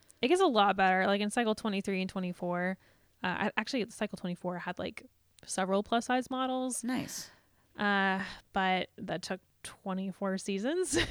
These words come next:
Speaker 2: Hmm.
Speaker 1: So, um, anyway, we get to Lisa, and they say that at a distance, she looks cross-eyed. It's
Speaker 2: <clears throat>
Speaker 1: the weirdest feedback. <laughs> Like,
Speaker 2: It's
Speaker 1: when you're
Speaker 2: true.
Speaker 1: really
Speaker 2: <laughs>
Speaker 1: far away,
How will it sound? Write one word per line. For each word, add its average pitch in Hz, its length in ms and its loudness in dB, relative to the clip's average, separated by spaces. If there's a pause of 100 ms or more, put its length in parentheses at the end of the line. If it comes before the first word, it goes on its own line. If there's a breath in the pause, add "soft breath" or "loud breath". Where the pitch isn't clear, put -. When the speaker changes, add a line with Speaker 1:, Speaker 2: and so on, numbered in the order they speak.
Speaker 2:
Hmm. 269 340 6 (100)
Speaker 1:
So, 240 140 6 (920 loud breath)
um, 202 500 4 (1000)
anyway, 247 220 6
we 247 80 8
get 285 120 4
to 320 80 8
Lisa, 208 680 6
and 196 400 2
they 202 120 2
say 330 220 4
that 339 200 4
at 302 140 4
a 349 80 2
distance, - 800 0
she - 300 -2
looks 208 320 0
cross-eyed. 196 680 4
It's 202 260 8
Speaker 2:
<clears throat> 523 160 12
Speaker 1:
the 320 60 6
weirdest 247 680 6
feedback. 208 920 -4
<laughs> - 60 -12
Like, - 220 -6
Speaker 2:
It's - 580 2
Speaker 1:
when 214 180 8
you're 320 200 12
Speaker 2:
true. 330 80 8
Speaker 1:
really 453 360 12
Speaker 2:
<laughs> - 0 -
Speaker 1:
far 339 280 12
away, 208 880 8